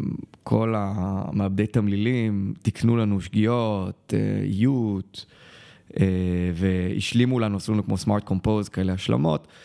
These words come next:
פה אנחנו כבר נכנסים למצב שבו באמת אנחנו יכולים להשתמש במחשבים כאל, אה, שותפי עריכה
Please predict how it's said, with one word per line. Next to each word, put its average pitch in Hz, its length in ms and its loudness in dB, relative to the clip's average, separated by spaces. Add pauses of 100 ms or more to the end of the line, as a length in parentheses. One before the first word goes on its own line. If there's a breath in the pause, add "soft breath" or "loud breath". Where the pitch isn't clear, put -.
(260 loud breath)
פה 123 100 6
אנחנו 120 240 -2
כבר 101 120 2
נכנסים 101 520 0
למצב 104 380 0
שבו 101 680 0 (520 loud breath)
באמת 104 340 2
אנחנו 101 220 -2
יכולים 104 220 0
להשתמש 107 300 -2
במחשבים 104 640 0
כאל, 98 400 -2
אה, 95 220 -2
שותפי 107 580 0
עריכה 98 420 0